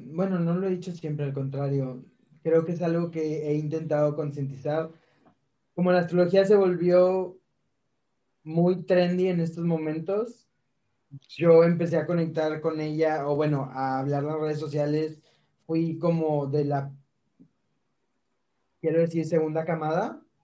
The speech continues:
Speaker 1: <laughs> como si vemos en creadores de contenido,
Speaker 2: Sí.
Speaker 1: existen los que ahorita son así como, digo, hay una que se llama Mi Astral, saludos si me estás
Speaker 2: Sí.
Speaker 1: escuchando. Eh, y después cuando empecé yo en redes sociales, era como esta generación que queríamos modernizar la astrología,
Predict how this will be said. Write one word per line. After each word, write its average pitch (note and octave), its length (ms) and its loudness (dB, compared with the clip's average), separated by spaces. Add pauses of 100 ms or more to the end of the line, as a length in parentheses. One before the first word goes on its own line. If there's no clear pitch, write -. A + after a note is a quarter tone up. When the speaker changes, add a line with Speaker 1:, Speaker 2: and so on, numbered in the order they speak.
Speaker 1:
<laughs> E3+ 240 2
como D#3 280 2
si D#3 160 -2
vemos D#3+ 380 2
en F3 100 0
creadores D#3 420 0
de E3+ 80 -4
contenido, E3 500 0
Speaker 2:
Sí. - 80 -12 (180)
Speaker 1:
existen E3 520 0
los F3 160 0
que D#3+ 100 0
ahorita D#3+ 360 -2
son E3 320 -2
así D3+ 320 -6
como, C3+ 480 -6
digo, C#3+ 160 -4
hay C#3+ 120 -2
una C#3+ 100 -2
que D3 100 -10
se - 20 -4
llama C#3 220 -2
Mi C#3 160 -2
Astral, D3 600 -2
saludos C#3 480 -4
si A#2+ 100 -10
me A#2+ 100 -12
estás A#2+ 160 -6
Speaker 2:
Sí. - 20 0
Speaker 1:
escuchando. B2+ 460 -10 (460)
Eh, D3 540 0
y F3+ 140 -4
después F3 400 2
cuando F#3+ 240 2
empecé E3+ 320 0
yo F3 80 2
en E3+ 100 0
redes E3+ 200 0
sociales, E3 600 -2 (220)
era D#3+ 220 2
como D#3+ 200 0
esta E3 200 -2
generación D#3 460 -2
que C#3+ 120 -6
queríamos D3+ 480 0
modernizar C#3+ 680 -2
la D#3+ 100 -2
astrología, D#3+ 720 -4